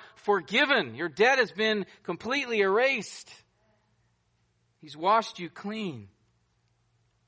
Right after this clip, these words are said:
But there's still a lingering question. Remember where Paul began this conversation. He's talking about the wrath of God's revealed against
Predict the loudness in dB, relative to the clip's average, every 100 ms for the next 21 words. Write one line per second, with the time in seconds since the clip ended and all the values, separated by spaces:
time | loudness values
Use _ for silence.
0 | _ _ _ _ _ _ _ _ _ _
1 | -20 -14 -14 -12 -8 -6 -6 -8 -8 -10
2 | -10 -10 -10 -14 -20 -20 _ _ _ -8
3 | -4 -2 -2 -2 -4 -4 -2 -2 -2 -6
4 | -6 -6 -8 -10 -6 -6 -6 -10 -8 -8
5 | -8 -14 -18 _ _ _ _ _ -20 -4
6 | -2 -2 -2 0 0 -2 -2 0 0 -6
7 | -2 0 0 -4 -10 -8 -6 -8 -10 -10
8 | -12 -18